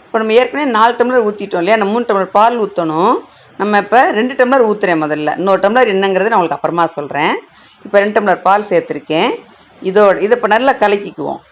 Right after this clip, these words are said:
ஏன்னா நம்ம மசிச்சிருக்கோம் இல்லையா, அதனால கொஞ்சம் கட்டி கட்டியா தெரியும் பார்க்கறதுக்கு. பாலை ஊத்துனோன்னா நல்லா மசிச்சு விட்ருங்க. அப்போ உங்களுக்கு வந்து நல்லா கலக்கிட்டிங்கன்னா ஈவனா வந்துரும்.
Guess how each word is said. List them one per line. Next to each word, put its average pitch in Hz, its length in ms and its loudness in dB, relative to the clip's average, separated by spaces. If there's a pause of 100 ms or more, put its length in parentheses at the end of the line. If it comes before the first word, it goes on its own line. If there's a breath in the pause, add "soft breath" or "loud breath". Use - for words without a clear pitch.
(680 loud breath)
ஏன்னா 208 100 2
நம்ம 262 240 2 (220)
மசிச்சிருக்கோம் 269 500 -2
இல்லையா, 190 200 2
அதனால 214 160 2
கொஞ்சம் 202 180 -4
கட்டி 190 220 -2
கட்டியா 220 280 2
தெரியும் 185 340 -2
பார்க்கறதுக்கு. 165 880 -2 (340 loud breath)
பாலை 254 320 4
ஊத்துனோன்னா 226 400 -2
நல்லா 226 380 2
மசிச்சு 196 380 -4
விட்ருங்க. 147 440 -4 (440 soft breath)
அப்போ 208 220 0
உங்களுக்கு 226 280 0
வந்து 214 80 -4
நல்லா 233 140 2
கலக்கிட்டிங்கன்னா 233 920 -2 (280)
ஈவனா 240 440 2
வந்துரும். 160 360 -2